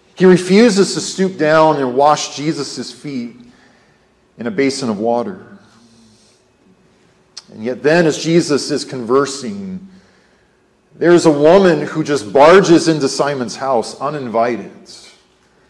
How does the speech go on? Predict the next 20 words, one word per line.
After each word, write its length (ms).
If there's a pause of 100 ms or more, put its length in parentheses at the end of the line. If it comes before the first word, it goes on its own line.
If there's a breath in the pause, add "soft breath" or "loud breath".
(680)
She 140
crashes 640
his 180
dinner 260
party. 400 (1800)
And 80
as 80
soon 300
as 160
she 240
catches 640
her 160
first 480
glimpse 500
of 160
Jesus 720
seated 340
at 280 (180 loud breath)
his 220
table, 680